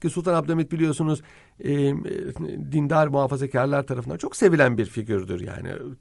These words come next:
Elbette çok şey ifade ediyor böyle birisi için. Ondan sonra bir pencere açıldı.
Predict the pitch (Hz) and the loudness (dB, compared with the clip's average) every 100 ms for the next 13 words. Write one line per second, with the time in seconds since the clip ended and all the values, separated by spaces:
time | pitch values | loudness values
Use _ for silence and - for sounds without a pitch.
0 | - - 107 - 151 170 165 160 131 - | -18 -18 -14 -4 0 0 2 0 0 -6
1 | - 170 - 143 123 120 117 107 110 135 | -2 -2 0 -2 2 4 4 2 2 0
2 | - - - - 135 117 110 - 120 - | 0 -6 -6 0 2 2 -4 -6 -8 -6
3 | - - - - 185 208 285 294 247 233 | -8 -12 -20 -2 4 6 4 4 2 2
4 | 220 220 214 226 202 - - 101 | 2 4 6 6 6 4 -2 -2